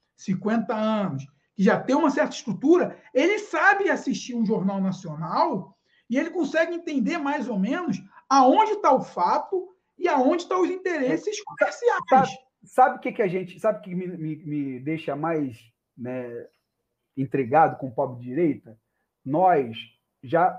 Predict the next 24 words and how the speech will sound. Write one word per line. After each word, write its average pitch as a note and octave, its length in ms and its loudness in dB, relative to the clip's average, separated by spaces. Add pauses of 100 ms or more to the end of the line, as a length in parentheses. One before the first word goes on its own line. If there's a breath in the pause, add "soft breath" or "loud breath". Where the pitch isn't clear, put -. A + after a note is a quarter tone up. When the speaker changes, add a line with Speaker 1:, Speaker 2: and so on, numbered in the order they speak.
Speaker 2:
ti-, F3 320 -10
já E3 140 4
falávamos E3+ 580 4
da C#3+ 140 2
Globo, C#3+ 400 2
esse D#3 120 -6
negócio F3 200 2
de D3 60 -4
globolixo, C#3 760 -2
né? E3 320 -6 (500 soft breath)
Nós, D3+ 520 4
assim, B2+ 240 -8
do B2+ 80 -8
campo D3 220 -2
progressista, D3+ 880 -2
de A#2 100 -10
esquerda, D#3 460 2 (480)
já E3 180 4
falávamos F3+ 500 4
da E3 100 6
Globo F3 240 0
há F3+ 40 4
muito F#3 200 -4
tempo, F3+ 420 2